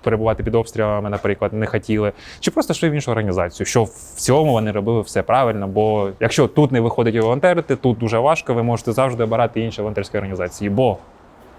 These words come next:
Харкові їх безліч, в Харкові залишилося от так куча людей-волонтерів, які працюють навіть в цей час, навіть під обстрілами вони бувають.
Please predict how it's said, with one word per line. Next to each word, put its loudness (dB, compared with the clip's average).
Харкові 2
їх -4
безліч, 2
в -20
Харкові 2
залишилося 2
от 2
так 2
куча -2
людей-волонтерів, 2
які -2
працюють 2
навіть 0
в -20
цей -2
час, -14
навіть 0
під -2
обстрілами 0
вони -4
бувають. -2